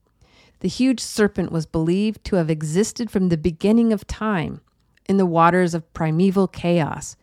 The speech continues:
which preceded creation,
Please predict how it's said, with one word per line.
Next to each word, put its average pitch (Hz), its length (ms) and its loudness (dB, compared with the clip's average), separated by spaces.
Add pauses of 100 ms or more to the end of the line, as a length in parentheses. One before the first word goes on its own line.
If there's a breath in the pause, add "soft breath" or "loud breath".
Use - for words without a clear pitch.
(360 soft breath)
which - 240 -4
preceded 262 800 -2
creation, 208 760 0